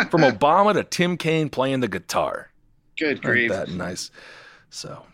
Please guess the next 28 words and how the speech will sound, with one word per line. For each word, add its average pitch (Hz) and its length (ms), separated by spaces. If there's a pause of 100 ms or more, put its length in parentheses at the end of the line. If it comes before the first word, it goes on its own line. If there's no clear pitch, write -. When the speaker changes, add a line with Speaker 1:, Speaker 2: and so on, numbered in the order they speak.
Speaker 1:
talk 131 280
about 95 320
this. 101 240 (200)
Well, 117 100
the 113 80
base 135 200
Pentagon 127 460
budget 110 300
request 110 460
was 117 520
seven 131 320
hundred 110 220
and 98 120
fifteen 107 600
billion. 104 520 (420)
Uh, 90 360
it 110 160
now 113 300
comes 98 360
out, 90 340 (440)
if - 140
you 120 100
include 135 500
the 110 60
Department 110 400
of 90 80
Energy 117 340
funding, 90 520